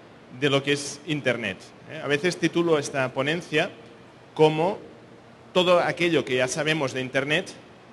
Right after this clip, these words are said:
pero que jamás nos hemos atrevido a preguntar. Espero que cuando acabemos hoy,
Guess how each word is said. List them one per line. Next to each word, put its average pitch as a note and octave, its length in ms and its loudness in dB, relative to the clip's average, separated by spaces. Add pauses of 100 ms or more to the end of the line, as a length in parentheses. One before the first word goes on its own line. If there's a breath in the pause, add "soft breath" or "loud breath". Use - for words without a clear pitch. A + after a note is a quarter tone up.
(380)
pero C#3 240 0
que C#3+ 140 -4
jamás D3 420 -2
nos C#3 200 -4
hemos C#3+ 220 -2
atrevido B2+ 400 0
a A#2+ 40 0
preguntar. A2 520 -4 (1500 soft breath)
Espero F#3 440 2
que F3 140 -2
cuando C#3+ 300 2
acabemos D#3+ 500 0
hoy, F#3 160 -2